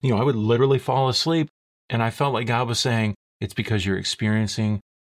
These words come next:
peace. Don't stress about it. Don't overthink this prayer thing." So I want to take a brief look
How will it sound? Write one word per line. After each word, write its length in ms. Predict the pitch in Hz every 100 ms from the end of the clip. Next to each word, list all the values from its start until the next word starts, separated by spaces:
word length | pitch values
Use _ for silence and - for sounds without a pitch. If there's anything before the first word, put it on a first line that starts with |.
| -
peace. 440 | - 95 82 - - _ _ _ -
Don't 360 | 110 110 -
stress 560 | - - - 110 101 -
about 260 | 98 90
it. 200 | 85 101
Don't 400 | 113 110 110 110 - _ _
overthink 640 | 107 104 101 - 98 95 - _ _
this 140 | - -
prayer 280 | - 82
thing." 260 | 82 - - - _ _ _ _ _
So 160 | - 180
I 40 |
want 140 | 208 247
to 60 |
take 240 | - 175 151
a 60 |
brief 440 | 113 110 139 135 -
look 340 | 117 113 113